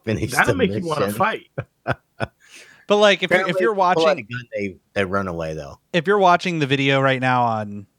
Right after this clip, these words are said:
Speaker 3: on Twitch,
Speaker 1: And, and
Speaker 3: like,
Speaker 1: they,
Speaker 3: you see, like,
Speaker 1: and
Speaker 3: the,
Speaker 1: they're
Speaker 3: the
Speaker 1: immune. You can't hurt, you can't hit them. <laughs>
Speaker 3: Well, yeah, like, he's just
Speaker 2: Oh.
Speaker 3: dodging everything, and then he just runs away. Like, the skeleton,
Speaker 1: <laughs>
Speaker 3: like, comes up and starts beating his ass,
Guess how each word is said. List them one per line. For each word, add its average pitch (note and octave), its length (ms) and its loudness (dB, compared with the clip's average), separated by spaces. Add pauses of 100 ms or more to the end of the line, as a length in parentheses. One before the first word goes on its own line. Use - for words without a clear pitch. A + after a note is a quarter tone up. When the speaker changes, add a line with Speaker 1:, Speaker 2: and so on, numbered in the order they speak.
(460)
Speaker 3:
on A2+ 220 -6
Twitch, B2+ 260 -4
Speaker 1:
And, E3+ 200 2
and - 80 -4
Speaker 3:
like, E3+ 100 4
Speaker 1:
they, D#3+ 80 0
Speaker 3:
you E3 60 0
see, F#3+ 180 0
like, F3 180 6
Speaker 1:
and F3+ 80 2
Speaker 3:
the, F#3 60 2
Speaker 1:
they're D#3 140 4
Speaker 3:
the C#3+ 60 4
Speaker 1:
immune. C#3 500 2 (160)
You C#3 120 -2
can't D#3 320 2
hurt, D3 360 2
you B2 120 -6
can't D3 280 0
hit C3 180 0
them. D2+ 240 -10 (240)
<laughs> D#3+ 60 -4 (560)
Speaker 3:
Well, A3+ 100 -8
yeah, G#3 200 4
like, F#3+ 200 2
he's G3+ 260 -4
just A3 200 0
Speaker 2:
Oh. F3+ 80 2
Speaker 3:
dodging F3+ 400 4
everything, E3+ 360 0
and F3 80 2
then G3+ 80 2
he G#3+ 60 0
just G3 160 -2
runs G#3+ 180 2
away. G#3 340 4 (380)
Like, G3 160 4
the F3+ 120 6
skeleton, A3+ 580 0
Speaker 1:
<laughs> F#3+ 100 -10
Speaker 3:
like, G3 240 2
comes A#3 240 -2
up A3 140 2
and G#3 100 -10
starts F#3+ 160 -4
beating G3 380 -4
his G3 160 -2
ass, C#3+ 480 2